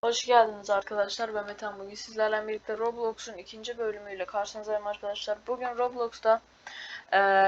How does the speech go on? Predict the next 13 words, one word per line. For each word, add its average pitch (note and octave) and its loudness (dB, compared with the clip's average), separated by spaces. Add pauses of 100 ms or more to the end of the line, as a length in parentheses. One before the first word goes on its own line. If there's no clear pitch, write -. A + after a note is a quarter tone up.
(140)
yine A3+ 2
aynı A3 6
oyunu G#3 -2
oynuyoruz. F#3+ -6
Yani F#3+ -2 (100)
Build G3+ -6 (160)
a G3 10 (180)
Boat. - 4 (100)
Yani G3 4 (140)
tekne G#3 -4
yapıp G#3 0
karşıya G3 4
geçireceğiz. F3+ -4